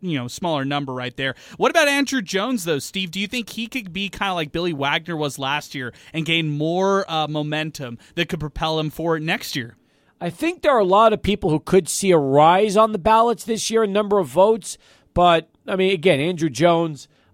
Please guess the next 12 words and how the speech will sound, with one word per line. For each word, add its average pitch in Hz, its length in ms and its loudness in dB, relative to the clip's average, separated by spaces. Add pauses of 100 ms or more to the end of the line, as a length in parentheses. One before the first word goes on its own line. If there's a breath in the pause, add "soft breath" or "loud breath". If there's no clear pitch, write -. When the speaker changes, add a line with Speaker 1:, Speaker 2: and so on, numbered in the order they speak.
Speaker 2:
I 165 100 -8
don't 190 380 -6
know, 156 400 2
um, 123 460 -2
if 160 280 -2 (180 soft breath)
he - 200 -4
will 175 200 4
have 151 240 4
enough 135 560 2
to - 200 -6
ever 147 240 0
get 123 240 -6